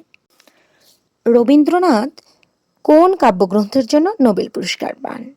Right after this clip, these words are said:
গীতাঞ্জলি। গীতাঞ্জলি কাব্যগ্রন্থের জন্য উনিশশত তেরো সালে এশীয়দের মধ্যে প্রথম ব্যক্তি হিসেবে রবীন্দ্রনাথ নোবেল পুরস্কার লাভ করেন। মাইক্রোসফট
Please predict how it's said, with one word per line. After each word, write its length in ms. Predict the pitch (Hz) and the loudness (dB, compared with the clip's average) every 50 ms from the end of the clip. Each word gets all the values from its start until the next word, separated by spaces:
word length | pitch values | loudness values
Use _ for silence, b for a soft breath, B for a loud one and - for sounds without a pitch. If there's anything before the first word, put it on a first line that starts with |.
| _ _ _ _ _ _ _ _ _ _ - | _ _ _ _ _ _ _ _ _ _ -6
গীতাঞ্জলি। 680 | 254 233 262 339 - 311 262 220 202 - - - - - - _ _ _ _ b b b b b b b b b b b | -2 0 0 2 2 2 2 2 0 -4 -6 -8 -8 -10 -14 _ _ _ _ b b b b b b b b b b b
গীতাঞ্জলি 500 | b 220 262 - 311 320 320 320 349 339 330 - | b -2 0 2 2 2 4 4 4 2 2 2
কাব্যগ্রন্থের 600 | 254 196 190 196 180 208 214 208 214 - 262 214 | 0 0 0 -2 -2 -2 -4 -2 -2 -4 -4 -2
জন্য 220 | - 262 262 269 311 381 370 - - | 0 0 0 0 0 -2 -2 -2 -2
উনিশশত 360 | 240 233 220 - - 233 - - 233 - | 0 0 0 -2 -4 -6 -6 -8 -6 -2
তেরো 260 | - 302 330 339 403 | 2 2 2 2 2
সালে 320 | 415 - - 277 208 180 175 - - _ - | -2 0 0 0 2 2 0 -4 -8 _ -4
এশীয়দের 500 | 240 254 - - - 370 - 370 370 359 349 | -4 -4 -2 0 0 0 0 0 0 -2 0
মধ্যে 240 | 339 339 311 285 349 370 370 - | -2 -2 0 2 2 0 0 0
প্রথম 300 | 330 349 349 - 392 403 392 339 | -2 -2 -2 0 0 2 2 2
ব্যক্তি 240 | 277 226 - - - 214 | 2 0 0 -2 -4 -4
হিসেবে 380 | 196 196 - - 226 214 220 220 220 202 | -4 -4 -4 -2 0 2 4 4 4 2
রবীন্দ্রনাথ 540 | 190 170 180 180 175 180 202 180 240 320 403 _ _ _ - 208 | 0 -2 -2 -4 -6 -6 -4 -2 -2 -4 -4 _ _ _ -6 -4
নোবেল 220 | 202 185 190 185 185 - | -2 -2 -2 -2 -4 -2
পুরস্কার 340 | 208 233 240 - - 359 339 277 | -4 -4 -4 -4 -4 -2 -2 -2
লাভ 120 | 196 175 - _ - | -2 -2 -6 _ -12
করেন। 240 | - 240 - - - 240 - _ _ _ B B B B B B B B B B B B B 226 226 | -10 -10 -10 -10 -12 -16 -20 _ _ _ B B B B B B B B B B B B B 2 2
মাইক্রোসফট 580 | 240 240 233 - 302 311 - - 381 381 370 | 2 2 2 0 -2 -2 0 2 2 2 2